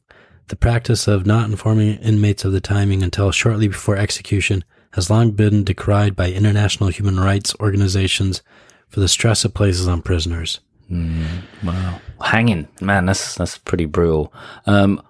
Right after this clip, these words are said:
Speaker 2: what would you have if it was your last, uh, day?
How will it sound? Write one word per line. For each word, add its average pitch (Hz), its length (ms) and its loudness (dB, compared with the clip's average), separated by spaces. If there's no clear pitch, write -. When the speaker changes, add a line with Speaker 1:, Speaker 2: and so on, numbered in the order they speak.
Speaker 2:
what 127 340 4
would 113 240 0
you 101 220 4
have 87 640 0
if - 320 -6
it 87 80 2
was 80 460 -2
your 82 560 0
last, 82 640 0
uh, 76 260 -2
day? 78 560 -2